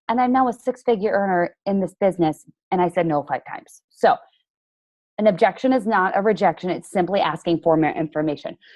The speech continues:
So why do we get objections? We get objections because it's a fear. It's a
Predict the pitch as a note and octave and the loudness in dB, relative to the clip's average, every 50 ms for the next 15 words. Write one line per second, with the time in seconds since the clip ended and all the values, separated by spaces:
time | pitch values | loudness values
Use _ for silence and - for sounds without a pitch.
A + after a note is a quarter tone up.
0 | - _ - - - D4+ C#4+ B3+ G#3+ G3 G3 G#3 G3+ A#3+ D4+ F4+ F4 F4+ C#4 F#3+ | -20 _ -18 0 2 4 4 4 2 2 2 4 4 4 2 2 2 0 2 2
1 | G#3 G3+ A3 G#3 F3 - D#3+ B2 - - - D#2 C#2 - - - _ _ _ _ | 4 2 2 0 2 -2 -2 -2 -2 -12 -12 -12 -12 -14 -18 -20 _ _ _ _
2 | _ _ _ _ _ - G#3 C4 - F4+ G#4+ A#4 E4 F#3+ A3+ G#3 G#3 - A#3+ A3+ | _ _ _ _ _ 0 0 2 4 4 2 2 4 4 2 2 2 0 -8 -4
3 | E3+ G#3 G3+ G3+ G#3+ G#3 G#3+ G3+ G#3 G3+ F3 - - _ - A#3+ G#3 E3 G#2 C2 | -2 -4 -4 -4 -4 -6 -6 -4 -4 -4 -6 -6 -10 _ -8 -2 -2 -2 -2 -2
4 | - _ _ _ _ _ _ _ _ _ _ _ _ _ - - - C4+ | -6 _ _ _ _ _ _ _ _ _ _ _ _ _ 0 2 2 0